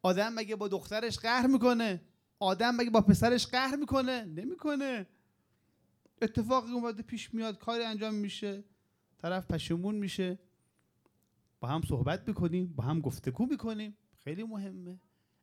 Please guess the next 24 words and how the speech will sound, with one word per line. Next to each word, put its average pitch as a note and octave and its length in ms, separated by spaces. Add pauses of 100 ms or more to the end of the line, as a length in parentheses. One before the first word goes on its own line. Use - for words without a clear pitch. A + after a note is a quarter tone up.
(120)
اگر D#3+ 300
ما D#3+ 280
میایم D#3+ 340
مجلس D#3 380
امام D#3+ 440
حسین، A3+ 380 (100)
امام F#3 340
حسین F#3+ 400
بسیار B3+ 680
مهربان B3+ 580
بودن. F3 440 (840)
نشد A3+ 360
براتون A3+ 300
این G3+ 60
شب‌ها G3 300
از F#3+ 180
مهربانی F3+ 420
امام E3+ 120
حسین D#3 260
بگم C#3 260
که - 120
چقدر A3 320
مهربان F#3 500
بودن C3 420